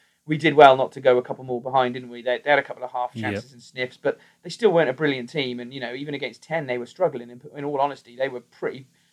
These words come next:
Speaker 1: pretty bad against ten men, and, and we, we manfully defended well during that period of time. So there was no real sort of standout chances for either team during that section, was there?
Speaker 2: No, it was, it was a, it was a frustrating part of that game, and we thought, "Oh, it's just,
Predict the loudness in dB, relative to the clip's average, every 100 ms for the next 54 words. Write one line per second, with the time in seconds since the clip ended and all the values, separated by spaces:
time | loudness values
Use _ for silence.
0 | _ _ 0 4 6 6 4 -2 -8 -8
1 | -6 -8 -8 -12 -12 -12 -16 _ -16 -16
2 | -14 -14 -4 -4 -4 -10 -14 -8 -8 -6
3 | -4 -4 -4 -8 -16 -18 -10 -10 -10 -14
4 | -16 -16 -4 0 0 -2 _ _ _ -12
5 | -2 2 4 2 2 -2 -8 -10 -4 -2
6 | 0 -2 -2 -6 -8 2 2 2 -6 -14
7 | -8 -8 -8 -14 -18 -20 -16 -14 -14 -20
8 | _ 2 6 6 4 0 -4 0 0 0
9 | -2 -2 -2 0 -2 0 2 0 0 -4
10 | -2 -2 -2 -2 -2 0 -2 -6 -8 -6
11 | -6 -6 -6 -6 -6 -8 -8 -8 -10